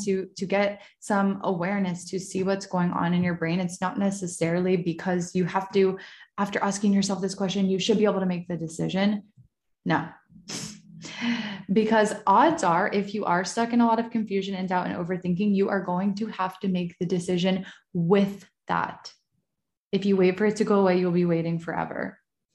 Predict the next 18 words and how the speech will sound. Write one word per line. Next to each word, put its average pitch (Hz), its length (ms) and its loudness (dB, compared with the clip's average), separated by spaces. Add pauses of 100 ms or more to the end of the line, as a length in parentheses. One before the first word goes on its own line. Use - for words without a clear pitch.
So - 140 2
you're 190 80 4
gonna 196 120 4
have 190 160 2
to 196 80 4
get 175 360 4
uncomfortable 175 720 -2 (720)
<laughs> 277 520 -6
and 196 140 2
comfortable 294 540 4
being 202 340 2
uncomfortable, 165 840 -4
comfortable 240 400 4
making 185 300 2
a 175 40 0
decision, 170 560 -2
even 196 360 0
with 185 280 -4